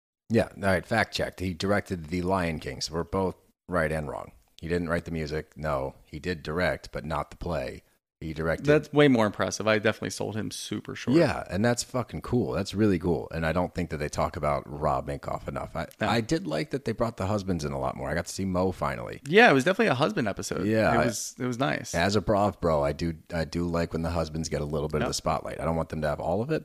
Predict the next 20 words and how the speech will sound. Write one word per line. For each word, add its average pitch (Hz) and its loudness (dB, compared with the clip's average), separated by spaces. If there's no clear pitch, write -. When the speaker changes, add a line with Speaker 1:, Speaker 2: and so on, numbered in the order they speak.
Speaker 1:
but - 0
checking 123 -2
in 110 4
with 104 2
the 95 -2
boys 90 4
every 76 0
now 73 0
and 69 -4
then 71 -4
is 71 -4
always 73 -2
a 67 -10
good 62 -8
move. - -12
Speaker 2:
Yep. 57 -4
Speaker 1:
But 104 4
back - -2
to 117 -4
that, 92 2